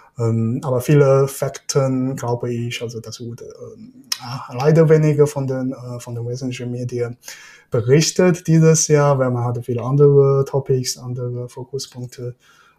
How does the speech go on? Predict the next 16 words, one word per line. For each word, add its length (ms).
Ähm, 480
zum 160
Beispiel, 420
ähm, 560
äh, 400
die 480
Winterolympische 920
Flammen 800
dieses 340
Jahr 320
brennt, 600
äh, 180
hundertprozentig 840
auf 320
Wasserstoff. 640
Ne? 220